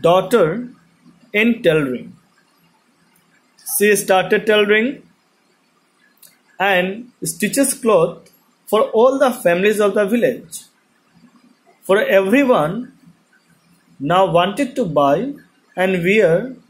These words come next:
well-tailored clothes. Thus,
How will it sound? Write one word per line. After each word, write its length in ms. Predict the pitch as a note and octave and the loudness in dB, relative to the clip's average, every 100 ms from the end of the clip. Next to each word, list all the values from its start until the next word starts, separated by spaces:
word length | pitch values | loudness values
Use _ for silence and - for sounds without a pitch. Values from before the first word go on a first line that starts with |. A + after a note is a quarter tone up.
| _ _ _ _ | _ _ _ _
well-tailored 1000 | A#2 C3 A3 C4+ B3 G3+ F#3+ G3 G3 A3 | -6 0 2 2 0 2 4 4 2 -6
clothes. 680 | C4+ B3 B2+ - - - - _ _ _ _ _ - - | 0 0 0 -6 -16 -16 -18 _ _ _ _ _ -20 -10
Thus, 540 | C3+ F#3+ E3+ - - | 0 0 0 -6 -12